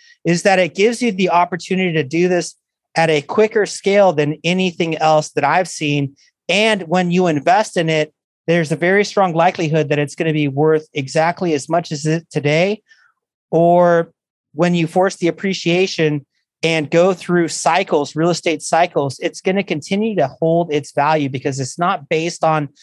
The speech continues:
the neighboring properties. It's based on the amount of income that it generates. It's appraised like a business, not like a neighboring real estate house.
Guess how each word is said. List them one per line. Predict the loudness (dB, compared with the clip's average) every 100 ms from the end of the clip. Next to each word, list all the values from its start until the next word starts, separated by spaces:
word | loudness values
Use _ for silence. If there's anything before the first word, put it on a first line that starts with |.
| -20 -6
the | -2
neighboring | 0 0 0 0 0 -4
properties. | -2 0 2 2 0 -2 -6 -14 _ -4
It's | -2 -2 -6
based | 0 2 2 0 0
on | 2 2 2 -2 -8 _ _
the | 0 0
amount | 0 0 0
of | 0 -2
income | -2 -2 -2 0
that | 0
it | 0
generates. | 0 0 0 0 -2 -4
It's | -6 -6 -12 _ -8
appraised | -8 -6 0 2 4 2 -2 -12
like | -2 0 0 -2 -2
a | -2
business, | 0 0 0 0 -4 -6 -10 _ _
not | -2 0 0 0
like | 0 0 -2 -4
a | -2 0
neighboring | 0 0 0 0 0 -4
real | -4 -2 -2
estate | -2 -4 -6 -6
house. | -2 -2 -2 -6 -20